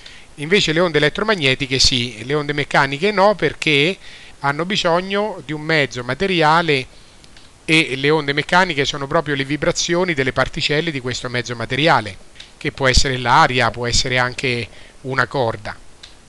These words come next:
o l'acqua, oppure una trave d'acciaio, di metallo e così via. Invece il campo elettromagnetico non ha bisogno di mezzi materiali e s-, perché si autogenera,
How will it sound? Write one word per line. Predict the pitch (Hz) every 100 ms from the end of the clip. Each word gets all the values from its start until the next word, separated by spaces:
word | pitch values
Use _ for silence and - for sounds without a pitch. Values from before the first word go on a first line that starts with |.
| -
o | 135
l'acqua, | 131 139 147 - 143 117 117
oppure | 123 147 139 135 120 107 - - - - - -
una | 139 139
trave | 131 135 135 127
d'acciaio, | 123 - 143 147 147 127 123
di | 120
metallo | 117 143 147 131
e | 120
così | 120 127
via. | 104 110 98 - - - - - -
Invece | 151 165 175 147
il |
campo | - 160 143
elettromagnetico | 147 139 - 165 196 175 143 143 160 208 220 202 - - - - -
non | 151 165
ha | 160
bisogno | 139 175 190 185 190 170
di | 139 135 127
mezzi | 139 131
materiali | 139 147 202 196 214 196
e | 147
s-, | - -
perché | 175 165 175
si | - - 175
autogenera, | 196 196 175 151 139 120 110 107 104